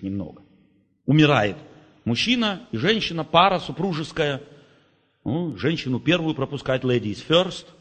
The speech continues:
и она должна вначале отчёт дать о своей жизни. И Пётр её спрашивает:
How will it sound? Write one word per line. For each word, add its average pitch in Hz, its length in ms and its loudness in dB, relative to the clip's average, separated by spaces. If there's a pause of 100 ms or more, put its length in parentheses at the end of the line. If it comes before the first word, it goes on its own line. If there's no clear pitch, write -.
(600)
и 107 80 2
она 147 240 0
должна 123 340 -4
вначале 123 640 -2 (1000)
отчёт 302 320 0
дать 156 180 2
о 120 60 -2
своей 120 280 0
жизни. 85 420 -6 (240)
И 247 140 2
Пётр 240 320 6
её 240 160 2
спрашивает: 220 720 -2